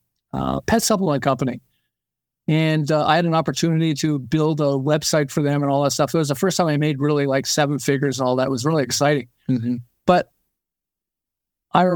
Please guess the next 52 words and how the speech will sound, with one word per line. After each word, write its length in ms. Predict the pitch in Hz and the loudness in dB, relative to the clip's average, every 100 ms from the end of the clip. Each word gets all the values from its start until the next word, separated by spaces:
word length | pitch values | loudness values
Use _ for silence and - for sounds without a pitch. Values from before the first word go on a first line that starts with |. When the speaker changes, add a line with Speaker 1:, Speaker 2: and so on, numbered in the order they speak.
| - | -2
Speaker 1:
remember 640 | 170 185 220 190 175 170 - _ _ _ - | 0 0 0 0 0 -2 -8 _ _ _ 0
I 80 | 185 | 0
was 60 | - _ | -2 _
thinking 200 | 226 277 | 0 2
I 40 | |
was 120 | 185 - | 2 -2
gonna 140 | 175 - | -6 -4
pass 340 | - 202 196 - | 0 2 2 -2
on 100 | 147 | -2
this, 180 | 143 - | -2 -2
and 100 | 143 | -2
my 80 | |
brother 280 | 135 165 196 175 | 0 2 2 2
looked 200 | 175 180 | -2 -4
at 140 | - | -12
me 80 | 151 | -14
and 80 | 139 | -14
says, 420 | - 147 147 - _ _ _ _ _ - | -4 -2 -2 -4 _ _ _ _ _ -2
"Why 200 | 165 233 | 2 4
are 40 | 269 | 4
you 80 | |
gonna 160 | 226 208 | 0 0
pass 300 | - 247 220 | 0 0 -2
on 60 | 165 | -8
this?" 80 | _ - | _ 0
I 40 | |
said, 40 | 190 | 2
"Oh, 120 | 233 240 | 2 0
it 100 | 165 | 0
just 200 | 185 - _ | -2 -4 _
seems 320 | - 214 196 | -2 0 0
so 180 | - 180 | 0 0
easy. 220 | 214 - 131 | 0 -2 -2
It's 100 | 139 | 0
like 120 | 135 | 2
I, 160 | 135 131 - - | 0 -2 -6 -2
I 100 | 160 | -2
can 140 | 170 | -4
solve 240 | - 151 156 | -2 0 2
these 140 | 139 | 0
problems 360 | 147 147 156 135 | 2 2 0 -2
with 120 | 123 | -2
my 200 | 139 135 - - | -2 -2 -6 -2
eyes 240 | 131 185 - | 0 0 0
closed." 400 | 139 - - - _ _ _ _ | -2 -2 -6 -12 _ _ _ _
And 80 | 139 | 0
he 100 | 156 | 0
looks 320 | 139 233 247 202 | 0 0 0 0
at 80 | 170 | 0
me 120 | 165 | 2
like, 200 | 156 151 - _ _ | 0 -2 -8 _ _
"So? 720 | - - 180 185 247 320 339 | -8 0 4 4 4 0 -2